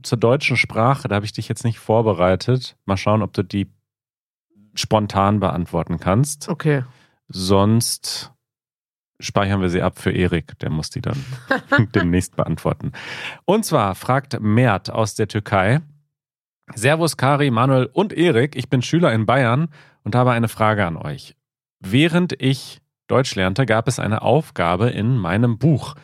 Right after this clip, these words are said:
Speaker 1: Das Thema der Aufgabe ist, die richtige Verbform wählen. Und die Frage lautet so: Ein Drittel der Kinder kommt mit dem Bus oder ein Drittel der Kinder kommen mit dem Bus. Ich habe keine Ahnung, welche Verbform richtig ist.“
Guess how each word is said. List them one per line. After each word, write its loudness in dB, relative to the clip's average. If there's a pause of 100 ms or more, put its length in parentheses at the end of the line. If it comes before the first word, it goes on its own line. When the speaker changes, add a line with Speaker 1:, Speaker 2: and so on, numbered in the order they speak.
(420)
Speaker 1:
Das -6
Thema 2
der 2
Aufgabe 0
ist, -2
die -2
richtige 0
Verbform -2 (140)
wählen. -2
Und -6
die -2
Frage 0
lautet 0
so: -4 (580)
Ein 0
Drittel 0 (220)
der 0
Kinder 0 (180)
kommt -2
mit -4
dem 0
Bus -2 (100)
oder 2
ein 2
Drittel 0
der 0
Kinder 0
kommen 2
mit -2
dem -2
Bus. -8 (480)
Ich -2
habe -2
keine 0
Ahnung, 0
welche 0
Verbform 0
richtig -8
ist.“ -12